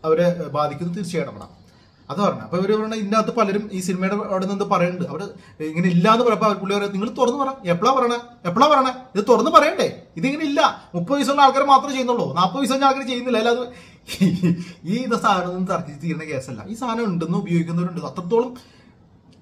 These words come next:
കിലോ കണക്കിനല്ല, കി-, കോടിക്കണക്കിന് രൂപയുടെ, ഏ, മ-, മയക്കുമരുന്നുകളാണ് ആഴ്ചയിൽ ആഴ്ചയിൽ പിടിക്കുന്നുണ്ട്. ഡെയിലി എന്ന് പറയുന്നത് ആഴ്ചയിൽ ആഴ്ചയിൽ കാണുന്നുണ്ട്, പലയിടക്കിടക്കോട്ട് ഓടി ഇരുപത്തഞ്ച് പേപ്പറിലൊന്നും ഉണ്ട്. അപ്പൊ അതിൽ കൂടി ഇവിടെ ഇറങ്ങുന്നില്ലേ,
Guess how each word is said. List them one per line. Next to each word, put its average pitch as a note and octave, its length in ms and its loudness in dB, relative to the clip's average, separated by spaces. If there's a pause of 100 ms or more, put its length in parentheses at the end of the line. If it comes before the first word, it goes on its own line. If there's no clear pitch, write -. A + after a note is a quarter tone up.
(160)
കിലോ C3 380 -6
കണക്കിനല്ല, F#3 800 -2 (500)
കി-, C#3 440 -12
കോടിക്കണക്കിന് G3+ 560 4
രൂപയുടെ, E3+ 320 2
ഏ, C#3 420 -4
മ-, C3+ 480 -6
മയക്കുമരുന്നുകളാണ് C3+ 720 -4 (600)
ആഴ്ചയിൽ D3+ 360 2
ആഴ്ചയിൽ C#3+ 240 0
പിടിക്കുന്നുണ്ട്. B2+ 560 -10
ഡെയിലി C#3 220 -6
എന്ന് G#3+ 120 0
പറയുന്നത് F#3 220 0
ആഴ്ചയിൽ D3 280 -6
ആഴ്ചയിൽ F3+ 320 -2
കാണുന്നുണ്ട്, F3 340 -2
പലയിടക്കിടക്കോട്ട് D3+ 640 -4
ഓടി C#3+ 540 -4
ഇരുപത്തഞ്ച് C#3 320 -8
പേപ്പറിലൊന്നും G3 600 0
ഉണ്ട്. F#3+ 120 -4
അപ്പൊ - 840 -20
അതിൽ D#3 100 -12
കൂടി A3 220 -8
ഇവിടെ A#3 140 -8
ഇറങ്ങുന്നില്ലേ, F#3+ 420 -6